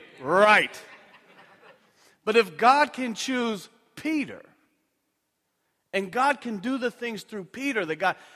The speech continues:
let me tell you the most, to me, the most important scripture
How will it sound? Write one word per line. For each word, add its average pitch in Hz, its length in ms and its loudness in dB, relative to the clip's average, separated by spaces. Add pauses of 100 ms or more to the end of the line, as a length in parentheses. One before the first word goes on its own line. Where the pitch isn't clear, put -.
(160)
let 233 80 -12
me 277 80 -6
tell 220 180 -6
you 190 80 0
the 160 80 -6
most, 160 300 -6 (360)
to 190 100 -10
me, 175 440 -4 (600)
the 160 80 -4
most 202 360 -2
important 196 460 -8
scripture 139 580 -12